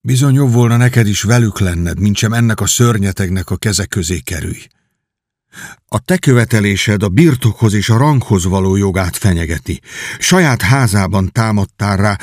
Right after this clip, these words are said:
mondom, véged van, ha itt maradsz. Menj hát, ne tétovázz!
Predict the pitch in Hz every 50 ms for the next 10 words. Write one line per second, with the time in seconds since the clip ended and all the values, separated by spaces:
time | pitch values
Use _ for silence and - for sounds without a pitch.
0 | - - - - 170 170 151 123 123 107 98 - - - - - 107 135 190 202
1 | 175 131 131 110 95 104 127 123 107 87 78 120 - - 113 - - 90 76 -
2 | - - - _ - - - - _ _ _ _ _ _ _ _ - 131 160 170
3 | 147 120 101 87 - - 127 151 170 - - 135 101 85 - - 90 87 - -
4 | - - - - - -